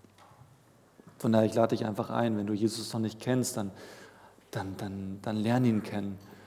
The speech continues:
Das ist wirklich, glaube ich, das Beste, was uns passieren kann.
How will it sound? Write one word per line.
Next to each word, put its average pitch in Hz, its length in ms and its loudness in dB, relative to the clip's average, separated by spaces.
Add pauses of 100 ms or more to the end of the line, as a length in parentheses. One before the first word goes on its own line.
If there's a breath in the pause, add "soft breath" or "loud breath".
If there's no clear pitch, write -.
(600 loud breath)
Das 101 160 -4
ist - 400 -8
wirklich, 117 320 2
glaube 110 240 4
ich, - 220 -4
das - 180 -2
Beste, 117 440 2
was - 360 -4 (160)
uns - 220 0
passieren 110 380 2
kann. 101 260 -6